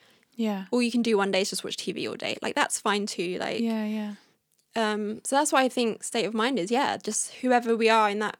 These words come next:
Speaker 2: in that moment.
Speaker 1: Amazing.
Speaker 2: Yeah.
Speaker 1: Arianne, this has been so great. I feel like we've all learnt lots, and I think the takeaway is to,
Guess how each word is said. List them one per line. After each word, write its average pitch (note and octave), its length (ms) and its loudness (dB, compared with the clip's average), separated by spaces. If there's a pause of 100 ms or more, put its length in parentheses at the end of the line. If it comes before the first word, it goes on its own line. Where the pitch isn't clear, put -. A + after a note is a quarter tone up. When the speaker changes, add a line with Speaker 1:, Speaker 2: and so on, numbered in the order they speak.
(100)
Speaker 2:
in G#3+ 120 -4
that G3 140 -2
moment. A#3 420 -4 (600)
Speaker 1:
Amazing. A#3+ 720 0
Speaker 2:
Yeah. F3+ 220 -10 (1080)
Speaker 1:
Arianne, C4 360 6
this A#3 120 2
has A3 120 -4
been A3 480 2
so B3+ 600 6
great. A3 380 4
I F#3+ 80 0
feel G#3 240 0
like G3 340 4
we've G3 360 2
all G3 260 2
learnt F3+ 720 2 (100)
lots, G3+ 880 4
and G#3+ 100 4
I G3+ 120 4
think A3 160 -2
the G#3+ 60 -2
takeaway G#3 560 0
is F#3+ 160 -2
to, F#3 600 2